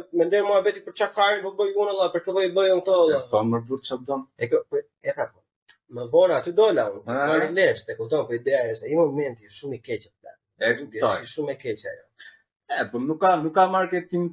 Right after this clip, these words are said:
Speaker 2: keq, ë, në fund fundit ti atë do që të komentojnë. Di çfarë më pëlqeu shumë, shumë fare se di që dhe ty pëlqen si personazh dhe unë e vlerësoj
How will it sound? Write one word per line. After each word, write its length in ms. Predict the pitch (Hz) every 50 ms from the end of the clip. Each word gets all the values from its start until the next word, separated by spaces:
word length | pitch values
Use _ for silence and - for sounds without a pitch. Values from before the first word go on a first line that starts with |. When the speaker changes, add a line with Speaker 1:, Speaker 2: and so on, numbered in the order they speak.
| -
Speaker 2:
keq, 240 | - 131 98 92 - - 131
ë, 60 | 135
në 120 | 127 113 -
fund 160 | - 117 113 117
fundit 340 | - 143 139 143 135 120 -
ti 80 | 139
atë 220 | 135 131 123 131 127
do 120 | 120 120
që 160 | 117 120 127 -
të 60 | _
komentojnë. 500 | 120 117 117 113 113 117 107 101 104 117
Di 80 | 147
çfarë 260 | 151 - 196 185 175 175
më 0 |
pëlqeu 300 | 180 170 - 185 180 170
shumë, 460 | - - - 185 185 185 190 185 - _
shumë 300 | - - - 165 151 -
fare 240 | 147 131 127 120 120
se 140 | 120 - 117
di 160 | 113 - 131
që 160 | 127 - 131
dhe 120 | 120 123 117 117 -
ty 100 | 135 127 120 113 107 104 101 101 _ _ _
pëlqen 280 | - 113 113 - 135 123
si 100 | - 117
personazh 560 | - - 113 110 - 110 110 135 170 190 170 156 151
dhe 80 | 156
unë 180 | 160 165 165 156
e 80 | 139 131
vlerësoj 320 | 131 131 135 - 156